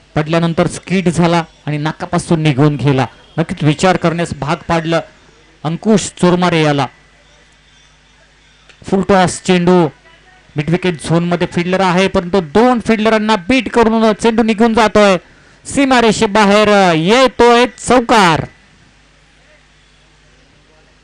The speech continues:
नो बॉल. सर, नो बॉल आहे का? यस, thank you. म्हणजेच भीमर होता,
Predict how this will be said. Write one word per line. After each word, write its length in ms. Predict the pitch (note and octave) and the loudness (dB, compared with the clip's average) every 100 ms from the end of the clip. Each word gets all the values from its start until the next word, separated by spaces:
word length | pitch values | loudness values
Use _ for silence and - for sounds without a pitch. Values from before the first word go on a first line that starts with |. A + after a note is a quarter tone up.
| _ _ _ _ _ _ | _ _ _ _ _ _
नो 260 | B2 C#3+ G#3 | -8 0 0
बॉल. 300 | F3 D#3 A#2+ - _ _ _ _ _ _ _ _ _ _ _ _ _ _ _ _ _ _ _ _ _ _ _ _ _ _ _ _ _ _ _ _ _ _ _ _ _ _ _ - | 2 2 0 -6 _ _ _ _ _ _ _ _ _ _ _ _ _ _ _ _ _ _ _ _ _ _ _ _ _ _ _ _ _ _ _ _ _ _ _ _ _ _ _ -2
सर, 140 | A#3 | 0
नो 160 | G#3 G#3 | 4 4
बॉल 200 | A3+ A#3+ | 4 4
आहे 120 | A#3+ | 2
का? 160 | A#3 D4 - _ _ _ _ _ _ | 2 -2 -4 _ _ _ _ _ _
यस, 220 | D3 D#3 - D3+ | -2 -2 -4 -6
thank 160 | D#3+ | -4
you. 100 | G3 G#3 _ _ _ _ _ _ _ _ _ _ _ - | -2 -4 _ _ _ _ _ _ _ _ _ _ _ -10
म्हणजेच 260 | C#3 F3 | -8 -8
भीमर 400 | A2+ D3 C#3+ E3+ | -4 -2 2 2
होता, 320 | C3+ C3+ C3+ | 2 0 -2